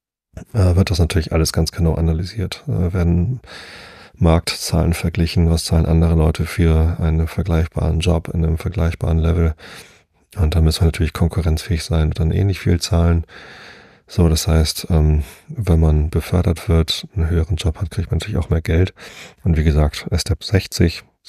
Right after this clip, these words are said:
äh, Principal Scientist, ist vergleichbar mit Director. So, und die Karriereleiter für den, für den People-Management-Bereich, äh, für Software-Engineers sieht so ähnlich aus, ist nur nicht ganz so,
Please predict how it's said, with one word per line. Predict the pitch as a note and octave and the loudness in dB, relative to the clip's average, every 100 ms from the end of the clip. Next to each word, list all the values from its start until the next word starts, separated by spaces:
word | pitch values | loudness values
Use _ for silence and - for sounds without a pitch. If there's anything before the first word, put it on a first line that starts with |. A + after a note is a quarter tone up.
| - - | -20 -6
äh, | F2 D#2+ | 0 0
Principal | - F2 - - | 0 -2 0 -2
Scientist, | D#2+ E2+ D#2+ D#2+ - - - - - - - | -2 0 0 0 -6 -16 -18 -18 -16 -20 -8
ist | - - | -4 -2
vergleichbar | - F2 D#2+ - D#2 | 0 0 0 2 2
mit | D2+ _ _ - | 0 _ _ -2
Director. | E2 D#2 D2+ - - C#2+ | 2 4 2 -2 -6 -8
So, | - D#2+ | -6 -4
und | D2+ | -4
die | |
Karriereleiter | - D#2+ E2 F2 E2 D#2 D#2 | -2 0 2 2 2 0 -4
für | - | -4
den, | F2+ D#2 D2 - - - - - - _ | -2 -2 -4 -10 -20 -20 -20 -20 -20 _
für | - E2+ | -8 -2
den | D2+ | -2
People-Management-Bereich, | - - A#2 G2+ G2 - F2 - E2 E2 D#2+ D#2+ - - | -2 0 2 4 2 2 0 2 2 4 4 2 -6 -8
äh, | E2 | -6
für | - E2 D#2+ | -2 0 0
Software-Engineers | - E2 - E2+ E2+ E2 D#2+ - | 0 -6 -2 -2 0 0 0 -2
sieht | E2+ | -6
so | - - | -4 0
ähnlich | F2 G2 - | 2 2 2
aus, | E2+ E2+ - | 0 0 0
ist | D#2+ | -2
nur | E2+ D#2+ | 0 0
nicht | - | 0
ganz | E2 D#2+ | -2 0
so, | - D#2 D#2 | 0 0 2